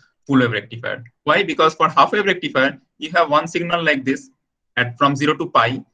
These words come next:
then you have another signal, another same signal from two pi to three pi, then another sig-, another V M sine omega t from four pi to five pi, then at six pi to seven pi. So there is some variation, there is some ripple component present. Whereas in case of full wave rectifier, you'll see that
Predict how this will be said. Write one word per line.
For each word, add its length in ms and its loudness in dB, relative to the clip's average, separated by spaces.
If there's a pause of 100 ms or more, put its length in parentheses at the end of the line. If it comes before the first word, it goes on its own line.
(140)
then 140 0
you 60 -2
have 160 2
another 240 2
signal, 340 -2
another 260 2
same 280 -4
signal 340 -4
from 320 0 (420)
two 80 -4
pi 180 4
to 100 -6
three 160 -10
pi, 260 -8 (240)
then 160 -2
another 240 2
sig-, 240 -4
another 400 0 (540)
V 80 -6
M 100 -6
sine 220 -4
omega 240 -2
t 80 -10
from 260 0
four 180 2
pi 140 2
to 120 -6
five 280 -6
pi, 180 -10 (240)
then 200 0
at 100 2
six 220 -12
pi 120 2
to 100 -6
seven 260 -4
pi. 140 -4
So 360 0 (220)
there 100 -2
is 80 2
some 140 2
variation, 420 0
there 120 -2
is 100 -8
some 180 2
ripple 240 -2
component 500 2
present. 360 -2 (420)
Whereas 380 4
in 160 -8
case 160 -2
of 160 0
full 140 -2
wave 120 2
rectifier, 460 2
you'll 180 -4
see 140 -14
that 300 0